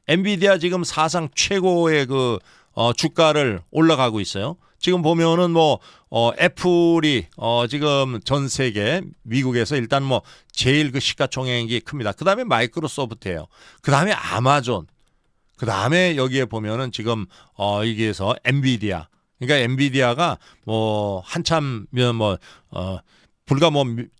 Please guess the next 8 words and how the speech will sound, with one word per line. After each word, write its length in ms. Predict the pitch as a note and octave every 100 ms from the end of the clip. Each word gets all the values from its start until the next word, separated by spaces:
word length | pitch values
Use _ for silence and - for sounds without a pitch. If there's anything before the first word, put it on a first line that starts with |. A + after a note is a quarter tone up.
| _ _ _ -
저기 420 | A2+ A2 G2+ D3+ -
작년이나 560 | A#2 C3 C#3 B2 B2
재작년만 640 | - A#2 C3 C3 B2+ A#2+
하더라도 520 | G#2 G2+ G2 G#2+ D3+ F2 -
이 160 | B2
주가가 440 | C3+ G#2 A2 A#2 D3+
굉장히 360 | - C3 E3
쌌었어요. 680 | C3+ E3+ F#3 E3+ - G#2 E2